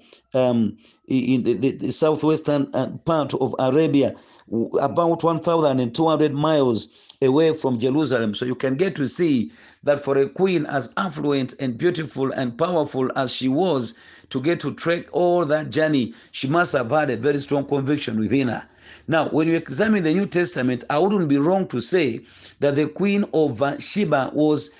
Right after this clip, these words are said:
a, a seeker of sorts, was a divine seeker of sorts. And she seems not to have been enamored by, um, uh, y-, you know, the gods of her land. She was a seeker. Now, the Bible doesn't directly say here that, uh,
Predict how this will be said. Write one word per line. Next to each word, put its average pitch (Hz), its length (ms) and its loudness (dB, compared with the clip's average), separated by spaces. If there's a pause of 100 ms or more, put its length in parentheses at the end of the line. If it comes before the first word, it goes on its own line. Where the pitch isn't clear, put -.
(260)
a, 147 280 -2
a 147 120 0
seeker 160 680 -2
of 135 160 2
sorts, - 500 0
was 147 200 0
a 143 120 -2
divine 170 360 0
seeker 185 380 -2
of 135 220 -2
sorts. 165 440 -2 (420)
And 151 100 0
she 170 160 -4
seems 202 380 0
not 180 200 0
to 160 80 0
have 139 180 0
been 180 440 0 (280)
enamored 147 840 2
by, 127 560 0 (380)
um, 131 520 2 (460)
uh, 127 60 2
y-, 131 80 4
you 147 360 0
know, 170 140 4
the 139 140 2
gods 143 400 2
of 123 120 0
her 151 180 2
land. 147 380 2
She - 140 -2
was 156 160 2
a 156 80 0
seeker. 147 500 -2 (280)
Now, 151 100 0
the 160 140 2
Bible 220 240 4
doesn't 180 420 0
directly 151 480 0
say 175 300 2
here 160 300 2
that, 117 300 -2
uh, 123 220 0